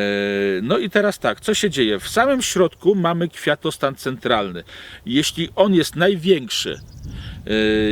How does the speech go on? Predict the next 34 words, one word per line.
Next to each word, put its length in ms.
i 140
będzie 360
dobrze 400
zapylony, 640
zapłodniony, 880
będzie 340
miał 200
cały 340
komplet 460
nasion, 520
jest 300
dużo 280
większy 440
od 320
tych, 180
które 240
go 160
okalają. 720
W 40
związku 400
z 60
tym 260
mówimy, 360
że 100
zawiązki 460
same 340
bardzo 320
ładnie 220
się 160
przerzedzają, 640
czyli 240
kwiatostan 600
największy, 560
z-, 480